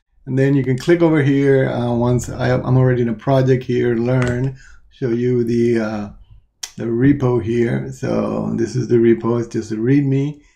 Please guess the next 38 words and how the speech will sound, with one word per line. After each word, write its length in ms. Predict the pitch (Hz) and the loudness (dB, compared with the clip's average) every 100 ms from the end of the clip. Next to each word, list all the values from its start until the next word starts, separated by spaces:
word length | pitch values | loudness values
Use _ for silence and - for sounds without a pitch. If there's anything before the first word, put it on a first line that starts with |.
| _ _ _ | _ _ _
and 160 | 131 135 | -2 0
it's 100 | 123 | 0
got 280 | 131 131 127 | 2 2 0
some 200 | 127 127 | -2 0
issues 640 | 135 131 127 127 143 139 | 0 2 2 4 2 -2
here. 540 | 131 123 123 127 131 _ _ _ _ _ _ | -2 0 0 -2 -8 _ _ _ _ _ _
And 280 | 117 117 117 | -6 -2 -2
as 200 | 117 123 | -2 -4
you 60 | |
can 160 | 117 113 | -2 -4
see 800 | - 143 143 139 139 139 139 - _ _ - - | -4 2 4 6 4 2 -2 -10 _ _ -20 -14
over 260 | 117 113 117 | -8 -8 -8
here, 840 | - 180 170 156 143 139 139 - _ _ _ _ - | -6 -2 2 2 2 -2 -4 -10 _ _ _ _ -16
uh, 420 | 120 113 113 107 101 - _ | -10 -6 -6 -6 -8 -14 _
when 160 | - 117 | -10 -8
I 60 | 117 | -4
go 300 | 110 113 107 | -2 0 -2
to 140 | - | -6
the 100 | 107 | -12
tab, 380 | - - 123 123 | -6 0 2 2
I 80 | 113 | 0
can 200 | 107 107 | -2 -4
see, 460 | 104 120 117 113 - _ _ _ _ _ - | -4 -2 0 0 -4 _ _ _ _ _ -16
uh, 140 | 107 | -12
my 280 | 107 107 120 | -8 -6 -2
issues. 460 | 143 165 165 151 139 | 2 4 6 4 4
I 80 | |
don't 160 | 123 117 | 0 0
have 160 | 131 135 | 0 2
any 360 | 120 120 117 | 0 0 0
issues 300 | 110 120 113 | -2 -2 -4
assigned, 640 | 120 123 131 127 123 123 127 | -6 0 2 2 2 0 -2
and 320 | - 110 110 | -4 -2 0
there 160 | 107 | -2
are 60 | 104 | -4
three 420 | - 131 131 123 | -2 2 2 4
issues 580 | 123 - 117 107 98 - 120 | 0 0 -4 -4 -8 -12 -6
here. 500 | 120 110 110 131 | -2 0 -2 -8